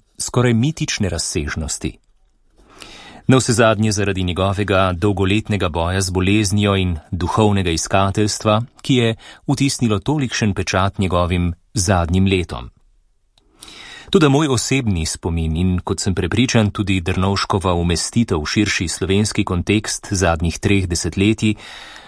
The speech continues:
lahko naslikata tudi povsem drugačen portret. Kot skico zanj lahko še zmeraj ponovim glavne točke iz prispevka izpred petih let. Še vedno si ne morem kaj, da se ne bi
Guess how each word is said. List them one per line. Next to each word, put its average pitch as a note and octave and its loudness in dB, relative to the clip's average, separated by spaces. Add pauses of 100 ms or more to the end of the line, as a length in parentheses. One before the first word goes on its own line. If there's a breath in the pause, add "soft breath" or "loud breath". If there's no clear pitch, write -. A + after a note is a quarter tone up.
(140 loud breath)
lahko B2 4
naslikata B2+ 0
tudi A#2 0
povsem C#3 0
drugačen G#2+ 0
portret. - -10 (800 loud breath)
Kot - -2
skico - 0
zanj A2 0
lahko F2 -2
še F2 -2
zmeraj G2 2
ponovim G#2 0 (320 loud breath)
glavne C3 4
točke G#2+ -4
iz - -8
prispevka A#2 0
izpred B2 -4
petih A2+ -2
let. - -4 (920 soft breath)
Še - 2
vedno G#2+ 2
si A2 0
ne G2 0
morem F#2 0
kaj, A2 2 (140)
da - -6
se - -4
ne F2+ 0
bi F#2+ 0